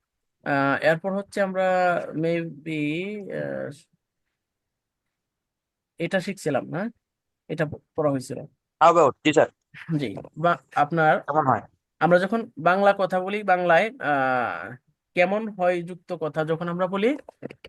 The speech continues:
Speaker 1: বা কেমন হয়
Speaker 2: জি।
Speaker 1: বা হবে, ঠিক আছে? এই ধরনের, আহ, আমাদের, আহ, অনুভূতি বা একজনের সাথে পরামর্শ ভিত্তিক কথাগুলো যখন আমরা বলি, "এখন গেলে কেমন হয়?"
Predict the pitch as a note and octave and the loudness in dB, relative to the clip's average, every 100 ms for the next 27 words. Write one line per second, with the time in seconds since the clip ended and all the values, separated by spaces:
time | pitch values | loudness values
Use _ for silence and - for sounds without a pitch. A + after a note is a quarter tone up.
0 | _ _ _ - C#3+ - E3+ F#3+ F3+ E3+ | _ _ _ 0 0 2 0 2 0 4
1 | F3+ - D#3 D3+ C#3+ D#3+ F3 G3 A#3 C#4+ | 4 6 4 2 2 2 4 4 0 0
2 | _ _ _ _ _ _ _ _ - F#3+ | _ _ _ _ _ _ _ _ -6 -6
3 | G3 A#3+ F3 F3+ G3 G#3 A3 - D3+ D3 | -4 -6 -4 0 0 2 -2 -2 0 0
4 | C3 - D#3 E3+ F3 - C#3 C#3 B2 A2+ | 0 -2 -2 -2 -2 -6 -8 -6 -4 -6
5 | G2 F#2 - F#3+ F3 F3+ F3 D#3 D3+ E3 | -8 -6 -4 -2 -4 -4 2 4 4 0
6 | F3 F#3+ - G#3 G#3+ F#3+ F#3 F#3 F#3+ - | -6 -10 -4 0 0 -2 -6 -10 -12 -12
7 | - F#3 F3+ F#3 F3 F3+ F3+ F3 F3+ F#3 | -6 -4 -2 -4 -6 -6 -2 -2 0 0
8 | G#3 - _ _ - D3+ - _ _ _ | -2 -4 _ _ -16 -16 -16 _ _ _
9 | - - F3+ A3+ G#3 G#3 G3 F3+ D#3 D#3+ | -20 -4 -2 -2 -2 -2 -2 0 -2 0
10 | D#3+ D#3+ D3+ D#3 | -2 -2 -2 -6